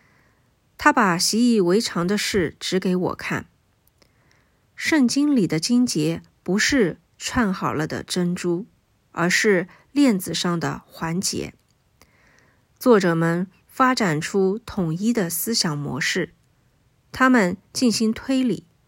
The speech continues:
耶和华说：“你们来，我们彼此辩论。”以赛亚书一章十八节。这意思是说，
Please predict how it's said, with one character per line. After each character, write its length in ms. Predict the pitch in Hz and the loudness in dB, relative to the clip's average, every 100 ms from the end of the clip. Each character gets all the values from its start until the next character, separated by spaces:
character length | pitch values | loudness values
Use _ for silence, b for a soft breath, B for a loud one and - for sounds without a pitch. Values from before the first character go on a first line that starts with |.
| _ _ _ _ _ _ _ _ _ _ - | _ _ _ _ _ _ _ _ _ _ 0
耶 160 | 202 | 2
和 120 | 196 | 4
华 220 | 190 160 156 | 0 0 0
说 440 | - 180 180 185 _ _ _ | 2 2 2 -2 _ _ _
：“你 120 | - 185 | 0 4
们 220 | 175 208 | 4 2
来， 340 | 175 156 170 - _ _ | 2 0 -2 -8 _ _
我 160 | 185 175 | -2 2
们 300 | 160 170 190 - | 2 0 -2 -2
彼 240 | 175 202 | 0 0
此 260 | - - 143 | -2 -6 -4
辩 260 | 202 180 | -2 0
论。” 300 | 147 156 147 - _ _ _ _ - | 0 -2 -6 -14 _ _ _ _ -6
以 100 | 180 | -4
赛 220 | 226 208 | 0 0
亚 200 | 196 180 | 2 0
书 360 | - 185 180 175 | 0 0 0 -2
一 140 | 226 | -4
章 340 | 226 220 214 | 0 -2 -2
十 220 | 220 - 165 | -4 -6 -4
八 240 | 196 202 | -4 -4
节。 320 | - 107 - - _ _ _ b b b b b b b b - | -4 -6 -10 -16 _ _ _ b b b b b b b b 0
这 220 | 311 277 | 4 6
意 160 | 247 | 4
思 220 | 208 - 180 | 2 0 -2
是 180 | 196 | 0
说， 420 | 175 - 180 175 | -2 0 0 -2